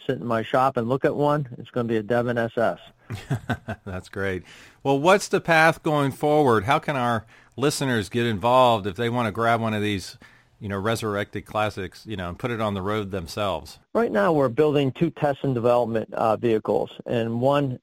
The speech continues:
Speaker 1: hopefully is gonna be running at Goodwood, um, in the fall. Um, we actually have two original frames left over from Malcolm McGregor and Nolan Hillis. They were the two, uh, Irish gentlemen who built the frames that Bill Devon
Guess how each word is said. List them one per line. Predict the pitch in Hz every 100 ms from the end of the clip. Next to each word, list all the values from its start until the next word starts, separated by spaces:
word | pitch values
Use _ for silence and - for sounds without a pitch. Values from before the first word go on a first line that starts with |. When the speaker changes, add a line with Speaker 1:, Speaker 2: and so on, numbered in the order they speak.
| -
Speaker 1:
hopefully | 143 135 139 131
is | 117
gonna | 143 135
be | 131 123
running | 127 131 127
at | 110 -
Goodwood, | 135 117 113 104 - -
um, | 113 113 113 117
in | 123
the | 120
fall. | - 131 110 80 - _ _ _ -
Um, | 113 113 113 110 _ -
we | 127 120
actually | 131 - 131
have | 120 127 117
two | - 143
original | 120 131 123 120 104
frames | - 127 127 123 113
left | 113 113
over | 120 120 120
from | 120 117
Malcolm | 120 120 - 120
McGregor | 113 117 117 117 113 113
and | 117 117
Nolan | 120 113 107
Hillis. | 123 120 98 - -
They | 123 123
were | 120
the | 110
two, | - 135 123
uh, | - 120 123 117 113
Irish | - 123 120 -
gentlemen | - 123 127 113 104 113 _ _
who | 107
built | 101 127 -
the | 104
frames | 123 120 117 117
that | 107
Bill | 127 117
Devon | 110 117 113 110